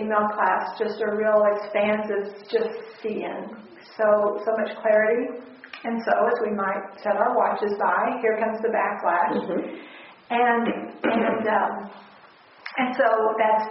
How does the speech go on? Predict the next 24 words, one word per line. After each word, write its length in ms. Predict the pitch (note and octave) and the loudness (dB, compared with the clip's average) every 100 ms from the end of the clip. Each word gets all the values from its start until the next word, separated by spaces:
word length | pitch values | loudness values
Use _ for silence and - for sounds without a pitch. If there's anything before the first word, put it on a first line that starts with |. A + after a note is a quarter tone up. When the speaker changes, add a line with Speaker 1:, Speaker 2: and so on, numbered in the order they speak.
| - | -2
Speaker 1:
that's 240 | A#3 A3+ A3+ | 0 0 0
what 160 | G3 G#3 | 2 4
I've 160 | G#3 | 2
been 320 | G#3 G3+ - | 2 0 -4
experiencing 480 | - - C#4+ A#3 G#3+ | -8 0 0 0 -2
the 80 | G#3 | -2
last 240 | G3 G3 | -2 -2
couple 220 | G3+ G3+ G#3 | -4 -4 -2
of 40 | |
days, 340 | G3+ G#3 G#3 G#3+ | 0 0 -2 -8
is 40 | |
the 60 | - | -4
backlash. 440 | G#3 G#3 G#3 - - | 0 0 -2 -6 -8
And 80 | A3 | -6
I 120 | B3+ C#4 | -4 -4
just, 160 | C4+ - - - - - - - - - - | -6 -10 -16 -20 -20 -20 -20 -20 -20 -12 -8
it's 200 | B3 C4+ | -4 2
like 200 | D#4 F4 - | 2 2 0
I 100 | A3+ A3+ - - | -2 -2 -4 -2
couldn't, 420 | D#4 F4 E4 - - - - - - - - _ _ _ _ _ _ _ - - - - | 0 2 2 0 -10 -16 -20 -20 -20 -20 -20 _ _ _ _ _ _ _ -20 -20 -20 -10
I 100 | B3 B3 - - - | -6 -6 -8 -16 -10
just 160 | B3+ B3+ - | -8 -8 -2
couldn't 280 | C#4+ D4 C#4+ - C#4+ | 0 2 0 -2 0
slip 180 | C#4 | 0